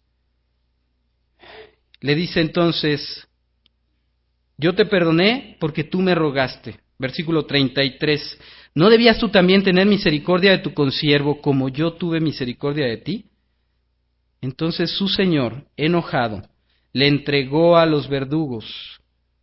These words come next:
hasta que pagase todo lo que le debía. Así también mi Padre Celestial hará con vosotros si no perdonáis de todo corazón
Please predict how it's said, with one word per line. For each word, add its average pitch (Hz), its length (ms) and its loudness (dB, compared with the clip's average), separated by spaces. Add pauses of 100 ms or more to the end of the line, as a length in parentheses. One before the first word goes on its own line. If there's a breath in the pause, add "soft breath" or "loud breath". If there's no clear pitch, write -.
(220)
hasta 143 300 -4
que 139 100 -2
pagase 143 500 0
todo 170 360 0
lo 156 120 -2
que 147 120 -6
le 127 100 -4
debía. 113 420 -8 (800)
Así 127 280 -6
también 147 540 0
mi 135 140 -4
Padre 156 400 -2
Celestial 120 720 -8 (460)
hará 135 360 -2
con 160 180 -4
vosotros 127 760 -8 (340)
si 135 360 -6
no 160 320 0
perdonáis 147 840 -4 (420)
de 151 160 2
todo 202 600 6
corazón 139 680 0